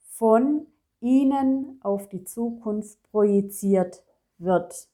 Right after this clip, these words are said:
Und wenn wir das schon wissen, dann können wir diese Angst auch verändern, nämlich indem wir dann auch unseren Mutmuskel trainieren. So, und jetzt kommen wir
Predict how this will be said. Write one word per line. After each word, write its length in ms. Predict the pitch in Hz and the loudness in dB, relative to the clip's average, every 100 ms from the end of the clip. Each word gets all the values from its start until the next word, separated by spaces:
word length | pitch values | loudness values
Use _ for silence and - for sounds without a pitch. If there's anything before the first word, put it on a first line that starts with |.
| _ _ _ _ _ _ _ _ _ _ _ | _ _ _ _ _ _ _ _ _ _ _
Und 160 | 233 233 | 2 6
wenn 180 | 254 254 | 6 6
wir 380 | 254 233 - 196 | 6 4 2 0
das 340 | 226 359 - | 0 0 -6
schon 260 | - 285 254 | -6 -2 -2
wissen, 680 | 277 339 - 202 254 392 - _ _ _ - | -2 -4 -6 -4 -4 -6 -12 _ _ _ -4
dann 220 | 214 220 | -2 0
können 400 | 240 247 262 240 | 0 2 2 2
wir 440 | 240 247 247 269 - _ _ _ _ _ _ _ | 2 2 2 0 -8 _ _ _ _ _ _ _
diese 420 | 214 220 214 240 | -2 -2 2 0
Angst 580 | - 185 202 247 - - - | 2 0 0 -4 -8 -20 -14
auch 560 | 190 170 175 180 180 _ _ _ _ | -6 0 0 0 -6 _ _ _ _
verändern, 1000 | - 180 180 - 214 240 208 202 233 226 | -4 -2 -2 -2 -2 0 0 0 -2 -4
nämlich 340 | 196 202 202 | -4 -2 -4
indem 280 | 202 190 185 | -6 -4 -2
wir 180 | 180 - _ | -4 -6 _
dann 240 | 180 180 - | -8 -6 -4
auch 260 | 170 170 | -6 -6
unseren 360 | 185 175 175 160 | -8 -8 -6 -6
Mutmuskel 920 | 165 165 _ - 165 160 - 156 151 _ | -8 -12 _ -12 -10 -10 -8 -10 -10 _
trainieren. 540 | - 165 156 156 - - _ _ _ _ _ _ _ _ _ _ _ | -12 -8 -8 -8 -14 -18 _ _ _ _ _ _ _ _ _ _ _
So, 200 | 196 180 - _ - - _ - | -4 -4 -4 _ -20 -20 _ 2
und 180 | 240 | 4
jetzt 220 | 254 262 - | 4 2 2
kommen 240 | 320 294 | 0 2
wir 100 | 262 | -2